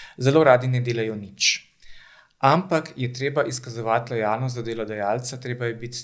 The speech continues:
treba je viseti na delovnem mestu, saj eni dejansko tudi veliko delajo, no, ne, ne bom zdaj delal krivice, ampak jaz sem tam opazil zelo veliko, em,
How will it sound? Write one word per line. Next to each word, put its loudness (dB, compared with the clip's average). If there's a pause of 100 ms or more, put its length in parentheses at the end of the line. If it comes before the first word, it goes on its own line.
(200)
treba -2
je 4
viseti -6
na -4
delovnem -10
mestu, -6
saj -8
eni -8
dejansko -8
tudi -20
veliko -18
delajo, -6
no, -12
ne, -12
ne -12
bom -16
zdaj -12
delal -10
krivice, -8 (520)
ampak 0
jaz -2
sem -4
tam -4
opazil -2
zelo -2
veliko, 0 (340)
em, -6